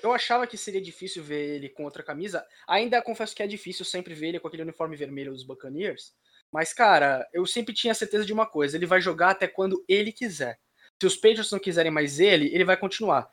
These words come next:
No caso, nem foi isso, né? Os Patriots até, é, poderiam ter mantido ele, mas ele preferiu sair, né? Então, eu imag-, eu sempre tive isso como uma possibilidade real. Até porque, cara, se a gente for pegar, né?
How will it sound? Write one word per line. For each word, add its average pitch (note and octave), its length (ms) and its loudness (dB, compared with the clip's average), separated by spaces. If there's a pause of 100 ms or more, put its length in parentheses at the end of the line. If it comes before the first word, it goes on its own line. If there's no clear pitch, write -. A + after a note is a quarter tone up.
(140)
No A3+ 160 -2
caso, B3+ 220 6
nem C#4+ 140 2
foi D4 220 0
isso, G#3 280 4
né? D3 80 6
Os C#3 120 4
Patriots G3 320 6
até, A3 300 4 (1200)
é, D3 380 8
poderiam F3 680 4
ter F3+ 120 -2
mantido E3+ 340 -2
ele, F#3 100 0
mas G3 200 2
ele G3 100 2
preferiu G#3+ 360 -2
sair, E3+ 440 0 (100)
né? D3 140 -4
Então, E3+ 260 0
eu G3 160 4
imag-, A3 260 4
eu F#3+ 120 8
sempre B3 300 -6
tive A#3+ 260 -2
isso A#3+ 180 -2
como A#3 140 0
uma A3+ 80 2
possibilidade G#3 540 0
real. F3+ 440 6 (360)
Até - 160 4
porque, B3 360 4
cara, A3 200 2
se G3 80 -4
a F#3+ 40 -8
gente A3 140 -6
for G#3 140 0
pegar, G3+ 440 4
né? D3 280 2